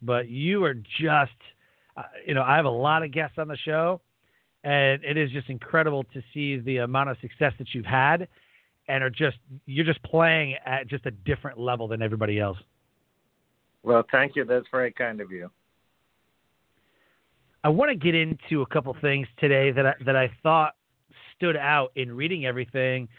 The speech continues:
Speaker 1: and it's you pretty much being the authority on creativity and how you can use creativity to not only live a remarkable life,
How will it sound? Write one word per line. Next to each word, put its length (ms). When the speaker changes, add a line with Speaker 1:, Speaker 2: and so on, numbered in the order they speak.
Speaker 1:
and 500
it's 220
you 440
pretty 240
much 320
being 180
the 120
authority 800
on 240
creativity 840
and 120
how 160
you 180
can 180
use 580
creativity 840
to 240
not 180
only 500
live 380
a 80
remarkable 720
life, 400